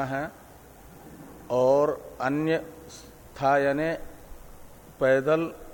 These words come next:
और घोड़े की अप-, बिना दूसरे साधन को अपना करके भी पूरा कर सकता है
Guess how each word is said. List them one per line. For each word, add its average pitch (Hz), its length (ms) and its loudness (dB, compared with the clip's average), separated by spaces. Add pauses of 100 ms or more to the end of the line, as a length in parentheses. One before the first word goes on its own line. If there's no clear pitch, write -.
(100)
और 131 320 2
घोड़े 123 580 0 (1500)
की 147 200 0
अप-, - 400 -6
बिना 131 440 0 (460)
दूसरे 139 440 0
साधन 135 500 0
को 143 100 -2
अपना 135 360 0
करके 135 440 -4
भी 147 220 -2 (800)
पूरा 135 260 2
कर 135 220 -4
सकता 135 540 -2
है 135 220 -6